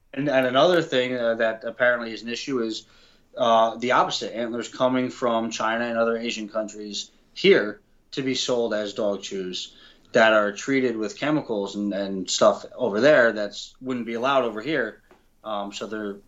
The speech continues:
unsafe, uh, according to some vets and, and, and whoever else. I'm not a, I don't know that much about it, but, um, yeah, they, they, they can, they were selling cheaper ones that were, uh, processed that were supposedly no good. So that's another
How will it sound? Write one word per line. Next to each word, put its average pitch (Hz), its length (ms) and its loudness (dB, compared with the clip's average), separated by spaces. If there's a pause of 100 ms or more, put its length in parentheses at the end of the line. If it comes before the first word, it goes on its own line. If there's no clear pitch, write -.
(120)
unsafe, 131 680 -4 (200)
uh, 107 60 -14
according 101 560 -8
to 95 340 -4 (420)
some 117 280 2
vets 110 340 2
and, 101 180 -6
and, 92 280 -12 (420)
and 95 100 -6
whoever 101 320 2
else. 95 180 0
I'm 104 280 2
not 104 160 2
a, 95 80 -4 (560)
I 110 60 -2
don't 107 180 2
know 104 320 4 (160)
that 120 200 2
much 101 200 -6
about 90 260 -6
it, 90 140 -18
but, 90 180 -12
um, 90 280 -10 (800)
yeah, 107 160 4
they, 101 200 2
they, 104 280 2
they 110 180 2
can, 101 400 -2 (360)
they 120 100 4
were 113 100 4
selling 107 360 2
cheaper 107 280 -4
ones 101 360 2
that 95 180 0
were, 92 240 2
uh, 90 240 2 (100)
processed 98 540 0
that 87 140 -4
were 87 260 -12 (160)
supposedly 98 400 0
no 92 180 -2
good. 87 260 -6
So 101 100 -2
that's 101 140 0
another 107 440 2